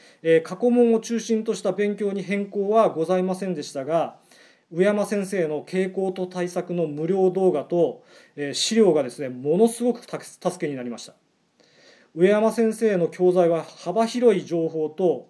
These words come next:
えー、経験から積み-、紡ぎ出されたインテリジェ-、インテリジェンスを感じますし、えー、今のこの、えー、試験問題対策に的を得た、あー、教材だと思います。えー、過去問を使うにしても、使うにしても、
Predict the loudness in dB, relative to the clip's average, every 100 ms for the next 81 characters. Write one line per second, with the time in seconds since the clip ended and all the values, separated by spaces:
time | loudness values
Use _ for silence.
0 | _ 0 0 0 -2 -2 -2 -2 -4 0
1 | -2 -2 -4 -4 -4 -6 -2 -2 -2 -2
2 | -4 -4 -6 -6 -12 _ _ _ 0 0
3 | 2 0 0 -6 -4 0 0 -2 -4 -4
4 | -4 -4 -4 -6 -4 -4 -4 -6 -8 -4
5 | -4 -6 _ _ _ 0 2 2 0 2
6 | 2 2 2 0 0 2 4 4 0 -6
7 | -2 0 -2 -4 -2 0 0 -2 0 0
8 | 0 -4 -4 -6 -6 -8 -6 -2 2 2
9 | 2 -2 -2 -2 -2 -10 _ -2 -2 0
10 | 0 0 0 -2 -2 -2 -2 -4 -10 -12
11 | -16 -20 _ _ _ _ _ -20 -20 _
12 | 6 6 6 0 4 6 6 4 4 2
13 | 4 4 0 2 4 2 -2 -4 -2 -2
14 | -4 -4 -2 -2 -2